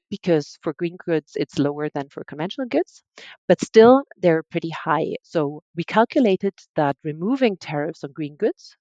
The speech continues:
could actually boost export volumes by over ten percent per year, which would actually amount to about a hundred and eighty-four billion U S dollars globally per year.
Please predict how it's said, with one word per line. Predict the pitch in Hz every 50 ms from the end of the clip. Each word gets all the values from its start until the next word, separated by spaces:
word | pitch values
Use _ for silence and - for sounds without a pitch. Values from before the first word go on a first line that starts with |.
| _
could | - 208 190
actually | 170 160 - - 196 180 156 -
boost | 180 180 175 - - -
export | 160 151 - - - 160 -
volumes | - 147 143 147 147 147 143 151 - - -
by | 143
over | 120 139 135 147 139 _
ten | - - - 160 175
percent | - - 165 - - 147 147 _
per | - 143
year, | 131 135 170 170 143 - - _ _ _ _ _ _ _ - - - - - - - _
which | - 170 - -
would | 175 190 180 -
actually | - 160 - - - 165 156 151
amount | 147 143 131 143 139 - - _
to | - 117
about | 120 - 139 135 143 - - _ _ -
a | 151
hundred | 143 160 147 - 151 - _ -
and | 147 147
eighty-four | - 147 147 151 143 - - 147 135 135
billion | - 151 143 143 143 143 147
U | 156 160
S | 160 170 -
dollars | - - 131 131 131 139 139 - - _ _ _ -
globally | - 156 151 143 143 143 139 139 135 - _
per | - 156 143
year. | - 135 110 80 -